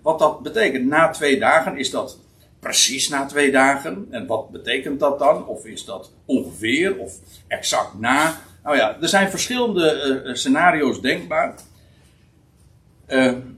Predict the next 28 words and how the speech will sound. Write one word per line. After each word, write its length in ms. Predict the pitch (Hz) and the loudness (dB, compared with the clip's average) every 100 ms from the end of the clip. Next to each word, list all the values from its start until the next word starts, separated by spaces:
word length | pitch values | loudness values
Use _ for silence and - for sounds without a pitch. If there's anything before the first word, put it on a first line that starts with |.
| - - | -18 -14
en 160 | - 220 | 2 6
die 160 | 247 220 | 8 6
hebben 240 | 247 240 | 6 4
we 200 | 208 196 | 4 4
zo, 380 | 190 208 190 180 | 6 6 6 4
eh, 80 | 165 | 0
voor, 340 | - 170 156 | -4 -4 0
eh, 260 | 139 127 117 - - - - - _ - - | 2 2 0 -6 -18 -20 -20 -20 _ -20 -16
voor 200 | 165 139 | -4 -4
het 100 | - | -2
voetlicht 480 | 247 247 160 127 | -4 -2 -2 -2
gebracht. 640 | - - 120 - - - - - | -2 -2 0 0 -4 -16 -20 -8
Maar 260 | 156 220 - | 0 0 2
één 280 | 233 262 214 | 2 2 4
ding 280 | 196 196 | 4 4
is 200 | 190 165 | 0 -2
daarbij 540 | 143 151 139 135 117 104 | 2 2 4 4 2 0
wel 280 | 98 127 143 | -2 -2 2
duidelijk 520 | 147 156 147 127 - | 4 4 -2 -12 -16
geworden, 500 | - 107 113 131 120 | -12 -2 0 0 -4
lijkt 260 | 107 110 107 | -4 -4 -2
mij. 420 | 101 110 147 - - - - | 0 0 -2 -12 -20 -20 -8
En 160 | 156 156 | -6 -2
dat 200 | 180 165 | -4 -4
is 380 | 143 - - - | -8 -8 -8 -2
dat 180 | 143 | -2
het 120 | 143 - - - | -2 -10 -20 -16
zo 720 | - - 127 123 131 131 135 | -6 0 6 6 6 4 -4